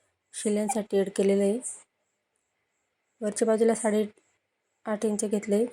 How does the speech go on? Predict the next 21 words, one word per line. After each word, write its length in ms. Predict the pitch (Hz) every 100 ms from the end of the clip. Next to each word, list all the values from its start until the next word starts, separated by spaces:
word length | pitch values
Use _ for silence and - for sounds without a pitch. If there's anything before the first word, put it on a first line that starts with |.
| -
तसंच 260 | 208 220 -
खालच्या 300 | 214 185 214
बाजूला 260 | 208 220
सुद्धा 220 | 208 208
साडेआठ 380 | 214 202 196 196
मोजायचं. 420 | 196 185 185 214 254 _ _ _ _ _ _ _
जिथे 220 | 208 214
पॉइंट 280 | 233 226 233
घेतलाय 260 | 226 220 220 214
तिथून 280 | 208 226
ते 600 | 320 _ _ _ _ -
आपण 200 | 233 220
मोजलेलं 360 | 226 220 214 220 220
बरोबर 280 | 214 220
आहे 140 | 220 202
की 100 | 196
नाही 120 | 185
ते 40 |
पाहायचं 480 | 190 196 185 175 208 254 _ _ _ _ _
पूर्ण 180 | 208 202
उंची. 360 | 202 190 -